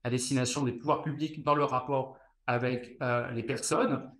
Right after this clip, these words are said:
Et donc, ce système, euh, existe, il est en place, il y a dans plein de débats, euh, euh, sous-jacents dans lesquels on devrait pas. Au niveau européen, cette fois-ci, euh, l'objectif de l'Union européenne est de mettre en place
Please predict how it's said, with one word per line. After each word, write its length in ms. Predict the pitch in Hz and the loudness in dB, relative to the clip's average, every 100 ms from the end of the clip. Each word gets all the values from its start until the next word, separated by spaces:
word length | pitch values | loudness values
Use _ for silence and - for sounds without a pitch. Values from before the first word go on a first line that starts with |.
| _ - | _ -4
Et 40 | |
donc, 260 | 127 135 - | 0 0 -2
ce 140 | - | -6
système, 440 | - - 156 160 | -6 -4 0 0
euh, 460 | - - - - - | 0 -8 -16 -18 -8
existe, 480 | 151 135 - 151 160 | -6 -4 -4 -4 -6
il 80 | 120 | -6
est 100 | 123 | -2
en 80 | 120 | -2
place, 340 | 135 151 156 | 2 0 0
il 40 | 127 | -6
y 40 | |
a 40 | - - _ _ _ - | -12 -20 _ _ _ -4
dans 200 | 139 135 | -4 0
plein 180 | 175 180 | 0 2
de 60 | |
débats, 580 | 143 143 143 147 - - _ - | 2 2 2 2 -6 -20 _ -2
euh, 260 | 127 120 120 123 127 | 0 0 0 -2 -2
euh, 240 | 135 135 - | -4 -6 -8
sous-jacents 640 | - 151 127 - 175 156 | -4 0 0 2 0 0
dans 120 | 117 | -4
lesquels 220 | 110 135 120 | -4 -4 -4
on 40 | |
devrait 280 | 110 110 110 | -6 -4 -4
pas. 260 | 110 - - _ _ _ _ _ _ _ _ - | -6 -10 -18 _ _ _ _ _ _ _ _ 0
Au 100 | 247 | 2
niveau 260 | 226 185 | 2 2
européen, 480 | 170 156 160 208 302 | 2 2 2 0 -2
cette 200 | - 156 | -6 -4
fois-ci, 500 | 151 143 240 262 - - _ _ _ _ _ _ _ _ 139 | 0 0 -2 -6 -8 -18 _ _ _ _ _ _ _ _ 0
euh, 300 | 123 117 117 - - _ _ _ _ _ | 0 0 -4 -12 -20 _ _ _ _ _
l'objectif 760 | 156 180 180 180 - - - 156 | 2 2 2 0 -6 -8 -10 -4
de 100 | 143 | 0
l'Union 200 | 156 156 | 2 2
européenne 600 | 135 131 151 240 240 240 | 2 2 2 2 -2 -4
est 140 | 190 214 | -4 -2
de 400 | 160 214 214 160 | 0 0 0 -2
mettre 260 | 160 196 143 | -2 0 -4
en 80 | |
place 600 | 131 143 202 - - - | 2 2 2 -2 -10 -16